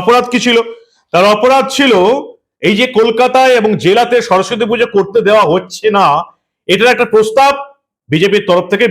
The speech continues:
বিরোধী দলের তরফ থেকে বিধানসভায় আজকে আনা হয়েছিল। প্রস্তাব মেনে নিলেও আলোচনা করতে দেননি বিধানসভার স্পিকার বিমান বন্দ্যোপাধ্যায়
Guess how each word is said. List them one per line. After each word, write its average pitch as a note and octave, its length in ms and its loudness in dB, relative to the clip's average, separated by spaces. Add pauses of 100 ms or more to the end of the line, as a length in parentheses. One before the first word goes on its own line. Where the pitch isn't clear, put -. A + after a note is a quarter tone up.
বিরোধী E3 320 0
দলের E3 240 2
তরফ D3 220 0
থেকে F3 160 0 (1300)
বিধানসভায় B3 640 2
আজকে A3+ 140 0 (100)
আনা D#3 180 0
হয়েছিল। A#2 280 -6 (680)
প্রস্তাব B3 360 2 (120)
মেনে C#4+ 240 0
নিলেও G#3 220 2 (300)
আলোচনা A#3+ 420 2
করতে A#3 220 2
দেননি B3 300 0
বিধানসভার G3+ 460 0
স্পিকার G#3+ 280 -2 (1300)
বিমান G#3 420 2
বন্দ্যোপাধ্যায় G2 500 -8